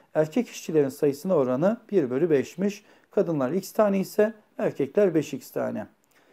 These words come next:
Buna göre bunların tüm ortalam-, tüm yaş ortalaması nedir diyor arkadaşlar. Kırk iki ile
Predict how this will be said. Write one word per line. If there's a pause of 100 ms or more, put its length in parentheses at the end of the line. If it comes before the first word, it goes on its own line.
(260)
Buna
göre (400)
bunların
tüm
ortalam-,
tüm
yaş
ortalaması (200)
nedir
diyor
arkadaşlar. (320)
Kırk
iki
ile